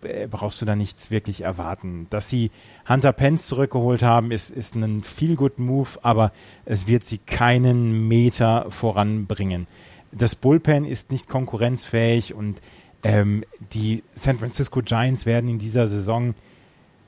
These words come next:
nichts, aber auch gar nichts damit zu tun haben. Sie werden darauf hoffen, dass manche Spieler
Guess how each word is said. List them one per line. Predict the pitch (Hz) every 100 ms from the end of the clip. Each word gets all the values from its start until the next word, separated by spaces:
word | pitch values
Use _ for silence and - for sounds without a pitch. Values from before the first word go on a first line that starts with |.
| _ _
nichts, | - 147 - 160
aber | 127
auch | 113 -
gar | 131 151
nichts | 165 -
damit | 139 131
zu | -
tun | 127 151 156
haben. | 139 127
Sie | 113
werden | 120 127 123
darauf | 113 110 -
hoffen, | 156 170 127
dass | 120 123
manche | 123 151 -
Spieler | 127 - 135 135 131